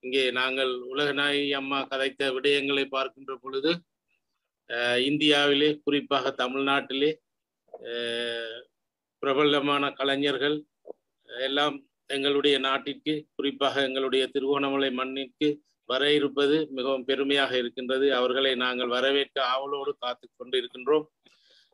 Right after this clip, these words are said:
அஹ், தற்பொழுது நாட்டிலே நிலவும் இந்த கோவிட், அஹ், நைன்டீன், அஹ், காரணமாக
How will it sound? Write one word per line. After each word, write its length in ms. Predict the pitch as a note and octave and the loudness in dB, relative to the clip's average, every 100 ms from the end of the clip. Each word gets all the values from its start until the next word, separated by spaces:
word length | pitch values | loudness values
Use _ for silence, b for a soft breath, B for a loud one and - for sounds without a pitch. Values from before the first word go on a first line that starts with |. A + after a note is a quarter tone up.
| _ - | _ -4
அஹ், 240 | A#2 A#2 | 0 0
தற்பொழுது 480 | A#2+ C3 D3 D3 D3 | 0 0 2 4 4
நாட்டிலே 460 | C#3 C#3 C#3+ C#3+ D3 | 4 0 0 2 4
நிலவும் 480 | C#3 C#3 D3 D3+ D3+ - _ _ _ B2 | 4 2 4 2 -2 -16 _ _ _ -8
இந்த 160 | B2 B2+ B2 A#2+ - | 0 2 2 -2 -4
கோவிட், 500 | C#3+ C#3+ C#3+ - - - _ _ _ _ - | 0 0 0 -8 -14 -14 _ _ _ _ -14
அஹ், 560 | A#2+ A#2+ A#2+ A#2 A#2+ A#2+ | -6 -4 -2 -2 -4 -2
நைன்டீன், 540 | B2+ C#3+ C#3 C#3+ C#3 C#3 - - _ _ _ _ - | 0 0 2 2 2 -2 -10 -18 _ _ _ _ -18
அஹ், 580 | A2+ A2+ A2+ A2 A2+ - - - _ - - | -14 -12 -12 -14 -16 -16 -16 -16 _ -14 -10
காரணமாக 640 | - C#3 D3 D3 D3 D3 | -2 0 2 2 2 2